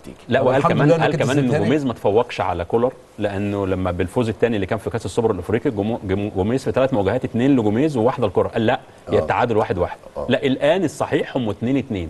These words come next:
Speaker 1: اتنين اتنين.
Speaker 2: كل مدرب منهما تفوق على الاخر في مم-، في
Speaker 1: في مباراتين.
Speaker 2: مباراتين.
Speaker 3: بس انا،
Speaker 2: مظبوط.
Speaker 3: انا وماهر تفوقنا في التشكيل بصراحه.
Speaker 1: لا، استاذ ماهر،
Speaker 3: لا.
Speaker 1: هو اللي قال التشكيل صح، انت
Speaker 3: انا،
Speaker 1: لا.
Speaker 3: انا
Speaker 2: أنا قلت
Speaker 3: قلت لك، قلت لك،
Speaker 2: حداشر
Speaker 3: انا قلت لك،
Speaker 2: صح.
Speaker 3: انا قلت
Speaker 1: ثانية
Speaker 3: لك
Speaker 1: واحدة.
Speaker 3: مركز واحد فقط، قلت لك اكرم توفيق.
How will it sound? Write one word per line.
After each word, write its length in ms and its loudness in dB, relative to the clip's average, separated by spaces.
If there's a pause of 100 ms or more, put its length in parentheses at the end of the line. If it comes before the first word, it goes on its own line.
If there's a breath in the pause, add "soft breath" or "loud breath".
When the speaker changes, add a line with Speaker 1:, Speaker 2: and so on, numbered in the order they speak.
Speaker 1:
اتنين 160 2
اتنين. 140 -6
Speaker 2:
كل 240 4
مدرب 420 2
منهما 340 0
تفوق 420 2
على 80 0
الاخر 400 -4
في 180 -6
مم-، 200 0
في 80 -8
Speaker 1:
في 60 2
مباراتين. 200 6
Speaker 2:
مباراتين. 380 2
Speaker 3:
بس 160 0
انا، 100 2
Speaker 2:
مظبوط. 120 -2
Speaker 3:
انا 100 2
وماهر 240 0
تفوقنا 480 -2
في 100 -18
التشكيل 380 -12
بصراحه. 340 -14 (640)
Speaker 1:
لا، 200 -2
استاذ 220 -12
ماهر، 200 -2 (400)
Speaker 3:
لا. 100 4
Speaker 1:
هو 80 -2
اللي 120 0
قال 60 -2
التشكيل 300 -8
صح، 180 -2 (180)
انت 100 0
Speaker 3:
انا، 80 2
Speaker 1:
لا. 100 2 (160)
Speaker 3:
انا 120 4
Speaker 2:
أنا 80 4
قلت 120 4
Speaker 3:
قلت 0 -
لك، 160 2
قلت 80 4
لك، 60 4
Speaker 2:
حداشر 80 2
Speaker 3:
انا 100 2
قلت 140 0
لك، 80 2
Speaker 2:
صح. 80 -2
Speaker 3:
انا 100 4
قلت 40 2
Speaker 1:
ثانية 100 4
Speaker 3:
لك 60 8
Speaker 1:
واحدة. 140 4
Speaker 3:
مركز 240 -2
واحد 320 0
فقط، 460 -4 (440 soft breath)
قلت 160 -4
لك 80 -2
اكرم 260 -2
توفيق. 320 -6